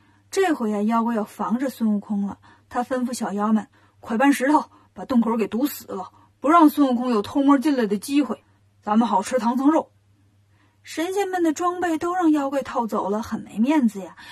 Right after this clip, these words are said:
就相互埋怨：“你怎么站我前面呀？你跑得也太慢了。”悟空赶紧打圆场啊：“啊，别，别，别，别，咱不能搞内讧啊！这妖怪不就是仗着有个圈儿吗？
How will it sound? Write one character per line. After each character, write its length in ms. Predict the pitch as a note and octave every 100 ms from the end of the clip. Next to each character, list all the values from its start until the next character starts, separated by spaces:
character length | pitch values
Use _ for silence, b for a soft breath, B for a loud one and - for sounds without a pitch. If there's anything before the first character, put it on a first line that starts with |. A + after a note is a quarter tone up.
| B
就 140 | G3+
相 240 | G3+ A3 G#3+
互 100 | G#3
埋 260 | F#3+ -
怨 200 | A3+ B3 _ _ _ _
：“你 160 | A3 D4+
怎 100 | C4+
么 80 | G#3
站 140 | D#4+
我 100 | A#3
前 280 | A3 G#3+ A#3
面 120 | F4 D4
呀？ 160 | A3+ - b b b -
你 160 | A3 G4+
跑 280 | - -
得 80 | A#3
也 80 | F#4+
太 280 | - A4+ G4
慢 260 | F4 E4+
了。” 240 | C#4+ A#3+ A3+ _ _ _ _ -
悟 160 | D#4+
空 260 | B3 E4+ F#4+
赶 200 | C4 A3
紧 160 | A3+
打 160 | A3 -
圆 200 | F3+ G3+
场 200 | A3+ F#3 -
啊 160 | D#3 - B B
：“啊， 80 | A#3+
别， 160 | D4
别， 140 | D4 C#4
别， 140 | C#4
别， 120 | C4+ B3 _ b b
咱 200 | A3+ D4
不 80 | D#4+
能 120 | E4+
搞 160 | A#3
内 200 | A3+ F4
讧 280 | C#4+ C4 A3
啊！ 120 | G3 - b b b
这 120 | D4+
妖 200 | C#4+ E4
怪 140 | E4 C#4
不 140 | D4+
就 120 | F4
是 80 | E4
仗 220 | B3+ C4
着 60 | A3
有 80 | F3
个 80 |
圈 180 | G3 C#4
儿 140 | C#4+ C4+
吗？ 160 | G#3+